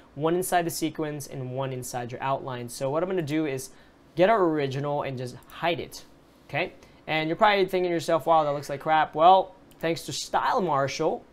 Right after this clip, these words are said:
again, the granddaddy of Unreal Engine four, uh, if you go to face right here and change the animation mode to custom mode, and then just keyframe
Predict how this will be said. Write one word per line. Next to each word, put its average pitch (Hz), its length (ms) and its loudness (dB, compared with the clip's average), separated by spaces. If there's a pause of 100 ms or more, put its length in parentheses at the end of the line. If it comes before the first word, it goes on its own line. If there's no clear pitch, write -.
(100)
again, 147 800 -4 (540)
the 147 100 -4
granddaddy 147 840 0
of 127 280 -2
Unreal 139 320 -4
Engine 131 320 -6
four, 143 460 0 (340)
uh, 135 420 2
if 135 100 -12
you 156 60 -6
go 170 140 4
to 156 60 0
face 190 500 0
right 190 260 -2
here 127 300 -8 (360)
and 143 220 -6
change 165 440 -4
the 143 380 -6 (340)
animation 170 540 0
mode 147 380 -4 (180)
to 147 260 -8
custom 165 460 -4
mode, 117 280 -8 (560)
and 151 200 -4
then 139 200 -2
just 127 260 -10
keyframe 143 640 -4